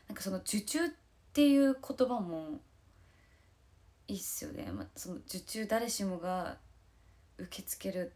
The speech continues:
わけではないんですよ。もう、受け付けられる人間は限られてる。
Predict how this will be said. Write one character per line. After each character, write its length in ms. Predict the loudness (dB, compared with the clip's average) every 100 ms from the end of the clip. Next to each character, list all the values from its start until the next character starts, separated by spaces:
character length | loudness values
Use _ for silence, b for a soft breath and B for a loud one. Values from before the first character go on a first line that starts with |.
| -10
わ 120 | -10
け 140 | -6 -6
で 80 |
は 100 | -6
な 60 | -6
い 40 |
ん 40 | -10
で 40 |
す 80 | -10
よ。 80 | -8
も 220 | -10 -10 -20 _ _ _ _ -14
う、 40 |
受 180 | -10 -8
け 40 |
付 260 | -8 -8 -4
け 40 |
ら 100 | -2
れ 140 | -2 -2
る 160 | -2
人 260 | -2 -2 -2
間 220 | -4 -4
は 80 | -6
限 240 | -8 -8
ら 140 | -4 -4
れ 80 | -6
て 120 | -12
る。 200 | -16